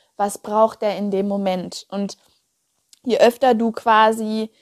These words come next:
dein inneres Kind an die Hand nimmst, umso weniger oft wird's dir irgendwie dazwischen krätschen. Und ganz viele Lebensläufe sind total wackelig, weil immer wieder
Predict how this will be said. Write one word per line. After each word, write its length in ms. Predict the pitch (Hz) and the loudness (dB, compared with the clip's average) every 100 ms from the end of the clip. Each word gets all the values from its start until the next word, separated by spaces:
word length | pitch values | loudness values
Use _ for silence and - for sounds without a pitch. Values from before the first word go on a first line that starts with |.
| _ _ - | _ _ -4
dein 320 | 208 202 208 | -2 -2 -4
inneres 400 | 214 214 214 - | -4 -2 -4 -6
Kind 220 | 233 220 | -6 -4
an 140 | 208 | -4
die 120 | 202 - | -6 -10
Hand 340 | 226 233 - | -6 -6 -6
nimmst, 380 | 202 202 220 - | -8 -6 -6 -6
umso 320 | 214 202 196 | -4 -4 -2
weniger 440 | 214 240 208 202 - | 0 2 2 0 2
oft 320 | 220 - 196 | 0 -2 -4
wird's 260 | 202 - | -4 -4
dir 260 | - 208 202 | -6 -4 -2
irgendwie 400 | 196 196 190 196 | -2 -4 -8 -6
dazwischen 520 | 190 - - 208 226 | -8 -8 -16 -10 -12
krätschen. 520 | - 139 101 - 180 | -12 -12 -12 -10 -14
Und 280 | - 180 185 _ _ _ _ _ _ _ _ _ _ | -10 -10 -10 _ _ _ _ _ _ _ _ _ _
ganz 340 | 226 240 254 - 226 | -2 0 -2 -8 -16
viele 440 | - 247 247 233 | -6 2 6 6
Lebensläufe 1160 | 220 226 240 254 - 214 208 220 226 214 214 208 _ _ | 4 4 4 2 0 4 6 4 0 0 0 -2 _ _
sind 440 | 208 220 226 220 _ _ - | -2 0 0 -2 _ _ -4
total 500 | 226 - 240 247 233 | -4 0 4 4 2
wackelig, 560 | 233 247 226 233 - - | -2 0 2 0 -2 -2
weil 280 | 208 208 | 2 2
immer 380 | - 233 233 220 | 2 0 0 0
wieder 560 | 220 240 214 208 226 | 0 2 4 4 2